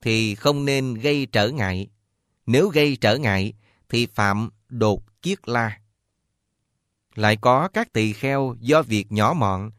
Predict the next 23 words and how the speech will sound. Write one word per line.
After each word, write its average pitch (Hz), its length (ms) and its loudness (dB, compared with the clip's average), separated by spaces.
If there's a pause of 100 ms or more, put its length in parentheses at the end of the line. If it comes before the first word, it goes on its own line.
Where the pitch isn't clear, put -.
(240)
mà 113 280 2
cưỡng 110 320 -2
bức 226 160 -2 (260)
gây 143 380 -2
trở 113 160 2
ngại 104 440 0
cho 156 140 0
người 104 280 0
thọ 95 240 -4
giới, 117 360 -4 (640)
hoặc 113 260 0
nói 151 380 0
hình 113 320 -2
như 147 420 0
bị 107 240 0
mù 107 280 0
lòa, 98 360 -2 (960)
hoặc 110 260 0
nói 135 320 -2 (360)
chân 160 300 0
bị 107 180 -2
khập 107 240 -2
khiễng, 110 400 -2